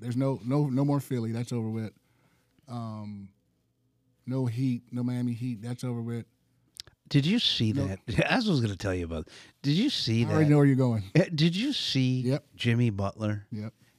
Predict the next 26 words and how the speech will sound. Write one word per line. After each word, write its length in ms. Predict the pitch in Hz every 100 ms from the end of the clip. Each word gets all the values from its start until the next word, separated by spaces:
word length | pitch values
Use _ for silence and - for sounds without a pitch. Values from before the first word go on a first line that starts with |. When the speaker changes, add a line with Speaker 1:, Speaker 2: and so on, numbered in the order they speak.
| _ _ _ _ -
Speaker 2:
Now, 240 | 151 131 - _ _ -
if 180 | 139
that, 300 | 139 190 247
if 360 | 233 - 139 139
that 240 | 170 220 214
guy 220 | 180 160
isn't 440 | 139 120 117 107
playing 380 | - 117 113 107
for 140 | -
the 100 | 92
camera, 600 | 85 92 90 82 87 87 _ -
Speaker 1:
Yeah. 160 | 120 85 - _ _ _ _ -
Speaker 2:
I 60 | 131
mean, 220 | 131 -
eh, 120 | 101 98 _ _ _ _ _ _ _ _
I 60 | 156
mean, 180 | 156 143
he's 260 | 156 151
gotta 300 | - 156 220
do 160 | 101 90
something. 540 | - 117 165 98 104 135
Speaker 1:
What 160 | 220
are 40 | 269
you 140 | 220
d-, 140 | 160 -
what? 160 | 226